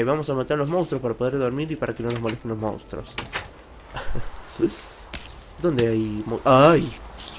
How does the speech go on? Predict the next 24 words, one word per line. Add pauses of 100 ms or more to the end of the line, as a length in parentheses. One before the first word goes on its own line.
(300)
Acá,
acá,
acá,
acá. (920)
Listo,
perfecto. (160)
Ya
está, (200)
en
teoría. (2250)
Ahí
está,
ahora
sí. (200)
Ahora
sí,
dormimos. (720)
Y
vamos
a, (920)
a
poner
en
amarillito